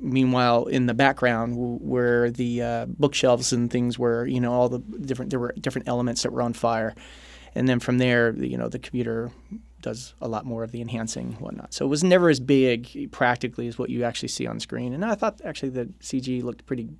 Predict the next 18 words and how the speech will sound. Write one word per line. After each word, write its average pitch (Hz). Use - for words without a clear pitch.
decent -
for 127
what 117
it 104
was. 113
You 127
know, 120
it -
did, -
with 131
the -
practical 131
part 123
of 117
it 120
and 120
mixing 117
it, 113